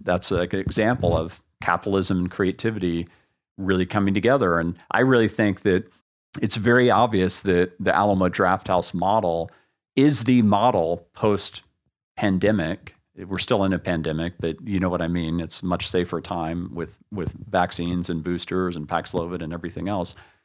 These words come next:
for people to go back out to a movie. And if you wanna go back out to a movie, do you wanna just sit in a theater, or do you wanna have a whole experience where you can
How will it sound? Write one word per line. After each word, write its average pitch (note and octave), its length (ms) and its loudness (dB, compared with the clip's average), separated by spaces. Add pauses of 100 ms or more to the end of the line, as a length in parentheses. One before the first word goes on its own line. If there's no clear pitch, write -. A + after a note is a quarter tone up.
(260)
for G2+ 100 2
people A2+ 320 0
to G2+ 80 4
go G#2+ 220 4
back A#2 340 2
out - 380 0
to F#2 140 -2
a - 20 0
movie. E2 340 -2
And F2+ 140 0
if - 120 -4
you G#2 80 0
wanna A#2+ 140 2
go B2 100 2
back B2 220 -2
out - 160 -4
to - 80 -2
a A#2 60 0
movie, B2 360 -2
do G2 120 -4
you G2 100 2
wanna G#2 220 0
just G2 200 -2
sit G#2+ 140 -2
in G#2 100 -2
a F#2 60 -2
theater, A#2+ 360 -4
or G2 60 -2
do F#2+ 120 -4
you F#2+ 80 -2
wanna G#2 140 -4
have G#2 120 -4
a G2+ 60 -4
whole A2+ 180 -2
experience F2 600 -6
where E2+ 100 -2
you E2 140 -6
can E2+ 260 -8